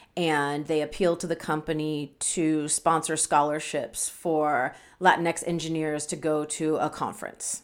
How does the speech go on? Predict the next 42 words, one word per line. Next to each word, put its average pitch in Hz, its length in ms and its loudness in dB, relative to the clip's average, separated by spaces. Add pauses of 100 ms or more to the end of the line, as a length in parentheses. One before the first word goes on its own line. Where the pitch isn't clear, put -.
(100)
right? 160 320 2
And 170 140 -2
we 170 80 0
go, 160 160 2
"Great, 156 300 2
we're 185 120 4
looking 214 300 2
out 170 160 -2
for - 120 -2
other 262 220 4
people, 226 640 2 (380)
up 214 160 2
and 208 80 2
coming 180 580 2
students, 220 1000 4 (100)
people 208 340 0
who 185 140 4
are 170 100 4
trying 170 300 0
to 165 100 -2
enter 165 320 -4
the, 156 380 -4
the 170 100 -8
space, 202 480 2
people 180 280 -6
who 175 40 0
are 160 80 2
trying 160 200 -2
to 160 60 -4
get 160 120 -2
a - 20 0
leg 156 220 0
up 160 160 0
on 160 100 0
their 151 120 -2
career. 202 520 4 (380)
We 185 380 2
got 165 360 6
our 170 160 6
company 160 440 -4
to 160 120 -6
sponsor, 147 960 -2